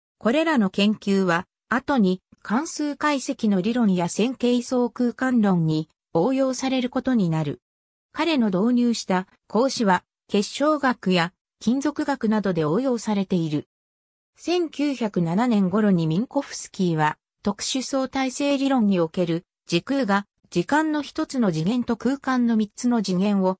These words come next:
あるやり方で組み合わせた四次元の空間としてエレガントに記述されることを見出した。この四次元の時空はミンコフスキー空間、または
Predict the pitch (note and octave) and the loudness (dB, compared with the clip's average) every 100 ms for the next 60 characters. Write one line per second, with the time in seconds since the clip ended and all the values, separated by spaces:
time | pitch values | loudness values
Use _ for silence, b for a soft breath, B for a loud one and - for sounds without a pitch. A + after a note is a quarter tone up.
0 | _ _ A#3+ C#4 A3 G3 G3+ B3 A#3 A3 | _ _ -2 2 2 0 -2 -2 0 -2
1 | G3 G3 A3+ A#3+ A#3 A#3+ A3 G3 D#3+ D#3 | -2 0 2 2 0 -2 -4 -2 -2 -2
2 | G3+ A#3 A#3 F#3+ F3 - F3+ A3+ A#3+ A#3 | -2 -2 0 2 0 -2 -4 -2 -2 -2
3 | G3 F3 - E3 - _ - A#3 E4 C4+ | -2 -6 -4 -4 -4 _ -2 0 2 2
4 | G3 F#3 E3+ - E3 A3 B3+ - C4+ C4 | 2 2 0 -2 -4 -4 -4 -6 -2 -2
5 | B3 - A3+ A3 E3 E3 F3+ D#3+ - C#3 | -2 -4 -2 0 2 0 -2 -4 -6 -8
6 | - _ _ _ _ _ - G3 C#4 C4+ | -10 _ _ _ _ _ -2 0 2 2
7 | B3 C4+ D#4+ D#4+ A3 F#3+ D#3+ - G3 F#3+ | 2 0 0 2 2 2 -2 0 0 2
8 | E3 - _ _ F#3 D4 - C#4+ - - | 0 -4 _ _ 0 0 -2 -6 -4 -12
9 | - C4+ C4 - C4 A#3+ - E3 E3 - | -6 -4 -4 -4 -2 -2 -2 -4 -4 -10
10 | _ - F3+ B3+ B3+ D#3+ | _ -4 -2 0 0 0